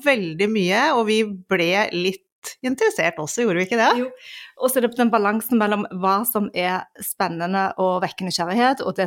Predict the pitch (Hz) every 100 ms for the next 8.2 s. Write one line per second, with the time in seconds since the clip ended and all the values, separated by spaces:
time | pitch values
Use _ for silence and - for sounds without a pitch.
0 | 180 185 180 - 202 190 185 180 175 202
1 | - 196 196 - 190 185 226 240 208 190
2 | 190 190 180 202 226 208 165 175 - -
3 | 196 180 156 175 185 185 185 202 214 262
4 | 311 262 - - - - - - - 190
5 | 180 196 196 - 190 175 190 - 190 196
6 | 170 185 185 180 - 190 - 185 175 180
7 | - 185 170 175 - 160 160 - 262 277
8 | 302 302